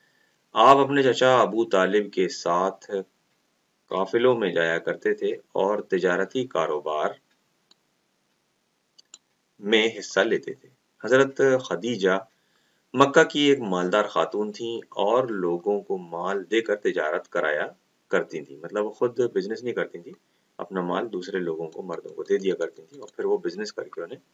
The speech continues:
पैसा वापस करते थे। उन्होंने हजरत मोहम्मद सल्लल्लाहु अलैहि वसल्लम को अपना तिजारती काम सौंपा। उस काम को आपने बड़ी मेहनत, ईमानदारी और सच्चाई के साथ अंजाम दिया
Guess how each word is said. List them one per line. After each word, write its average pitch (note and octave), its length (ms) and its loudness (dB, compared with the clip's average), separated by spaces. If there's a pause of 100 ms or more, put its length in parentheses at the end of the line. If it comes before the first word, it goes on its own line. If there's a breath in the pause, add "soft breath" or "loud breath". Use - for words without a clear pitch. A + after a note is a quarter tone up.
(260)
पैसा - 220 -6
वापस - 320 -8
करते - 300 -10
थे। - 160 -16 (840 soft breath)
उन्होंने F3 240 10
हजरत D#3+ 240 8
मोहम्मद C3+ 260 2
सल्लल्लाहु A2+ 280 -4
अलैहि G2+ 80 -2
वसल्लम G#2 140 -2
को A2+ 100 0
अपना G2+ 220 -4
तिजारती F2 500 -4
काम E2+ 380 -6
सौंपा। - 560 -4 (320)
उस - 160 -2
काम G#2 340 -2
को A2 120 -2
आपने F#2 300 -2
बड़ी F2+ 320 -4
मेहनत, E2+ 480 -6
ईमानदारी D#2+ 520 -10
और D#2+ 100 -4
सच्चाई D2+ 360 -8
के D2+ 80 -10
साथ D#2+ 120 -10
अंजाम F#2+ 360 -6
दिया A2 240 0